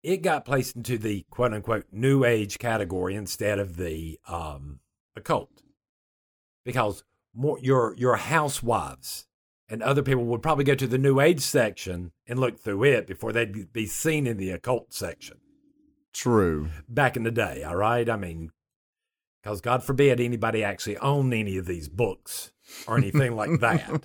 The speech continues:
Speaker 2: <laughs> Right.
Speaker 1: You know, I, trust me, I knew more than one Christian that had a hissy fit because some bookstores were selling the, uh,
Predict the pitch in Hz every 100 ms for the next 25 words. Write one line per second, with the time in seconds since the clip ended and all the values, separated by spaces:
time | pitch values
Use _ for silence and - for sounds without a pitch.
0 | - 127 - 92 92 - 90 _ - -
1 | - - 98 85 92 107 - 147 117 117
2 | 139 127 110 120 135 156 151 135 120 131
3 | 143 - 143 127 - 113 95 110 104 87
4 | 147 - 120 131 120 - 98 104 95 92
5 | - - _ _ _ _ - 139 120 113
6 | - 110 95 - 90 - 113 95 98 82
7 | 85 80 76 71